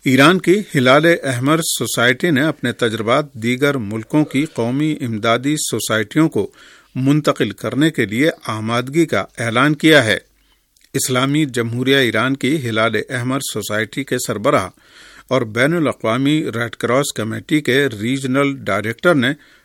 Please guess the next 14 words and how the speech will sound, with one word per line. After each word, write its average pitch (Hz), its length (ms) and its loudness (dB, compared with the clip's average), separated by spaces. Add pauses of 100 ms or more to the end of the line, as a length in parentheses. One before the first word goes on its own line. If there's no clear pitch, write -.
(120)
منگل 120 300 0
کی 160 160 -2
شام 127 400 -2
باہمی 127 360 -4
ملاقات 113 580 0
میں 127 120 0 (440)
باہمی 131 400 0
تعاون 123 500 -2
کے 113 140 -2
فروغ 135 460 0
پر 110 180 -2 (340)
تبادلہ 131 480 2 (200)
خیال 156 340 4
کیا۔ 131 300 2